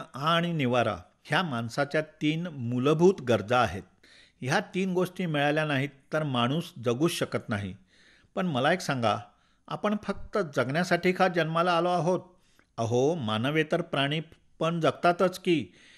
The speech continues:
त्यांच्यात आणि आपल्यात काही फरक आहे का नाही? माझ्या मते तीन गोष्टी आहेत, ज्या आपल्यात निसर्गतःच आहेत, पण त्या इतर प्राण्यांमध्ये आपल्याला अजिबात आढळून येत नाहीत.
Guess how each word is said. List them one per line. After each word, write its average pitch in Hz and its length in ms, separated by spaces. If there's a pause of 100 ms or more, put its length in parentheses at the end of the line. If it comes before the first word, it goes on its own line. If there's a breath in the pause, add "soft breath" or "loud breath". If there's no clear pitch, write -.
(180 loud breath)
त्यांच्यात 131 460
आणि 170 180
आपल्यात 156 280 (100)
काही 160 160
फरक 170 420
आहे 147 240
का 185 180
नाही? 143 340 (540)
माझ्या 135 300
मते 180 260
तीन 180 300
गोष्टी 175 300
आहेत, 139 260 (560 loud breath)
ज्या 147 160
आपल्यात 151 320 (120)
निसर्गतःच 147 800
आहेत, 120 280 (580 soft breath)
पण 165 180
त्या 175 160
इतर 165 300
प्राण्यांमध्ये 143 800 (220 loud breath)
आपल्याला 131 540
अजिबात 120 520 (180)
आढळून 117 340
येत 113 300
नाहीत. 120 280